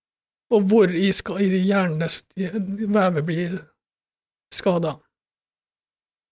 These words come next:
Så jeg for min del fikk skaden på høyre hjernehalvdel, som gjør da at jeg er lammet i venstre side av kroppen.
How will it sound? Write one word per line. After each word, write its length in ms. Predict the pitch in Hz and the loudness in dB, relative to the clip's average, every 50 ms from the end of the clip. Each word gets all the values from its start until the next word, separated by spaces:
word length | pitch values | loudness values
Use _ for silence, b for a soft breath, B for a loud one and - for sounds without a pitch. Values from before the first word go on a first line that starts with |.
| _ _ _ _ - | _ _ _ _ 0
Så 100 | - 247 | 2 4
jeg 100 | 220 214 | 4 4
for 140 | - - 208 | 4 4 4
min 240 | 214 214 208 202 180 | 4 6 6 4 4
del 160 | 170 175 165 - | 4 2 0 0
fikk 260 | - 202 175 - - - | 0 0 0 2 0 -2
skaden 380 | - 214 196 185 190 170 160 - | 2 2 2 2 2 0 -2 0
på 140 | 190 185 185 - - | 0 0 0 -2 -4
høyre 320 | - 180 185 185 190 185 | -2 -2 0 0 0 -2
hjernehalvdel, 640 | 170 170 170 180 175 170 170 165 165 156 147 143 - _ _ _ _ _ _ _ _ _ _ - | -2 -2 -2 -2 -2 -2 -2 -2 -4 -4 -6 -8 -10 _ _ _ _ _ _ _ _ _ _ -8
som 180 | - - 202 196 | -4 -2 0 4
gjør 200 | 190 202 185 175 | 4 4 4 4
da 100 | 180 165 | 2 0
at 120 | - - 180 | 0 2 2
jeg 100 | 180 185 | 2 2
er 120 | 185 180 180 185 | 2 2 2 2
lammet 420 | 208 202 196 180 175 170 160 156 | 4 4 4 4 4 2 2 2
i 60 | 165 180 | 2 2
venstre 260 | 170 175 - - 156 | 0 0 0 -2 -4
side 220 | - - 151 147 | -4 -6 -6 -8
av 40 | - - | -10 -10
kroppen. 320 | 165 - _ - 156 165 | -12 -14 _ -20 -20 -20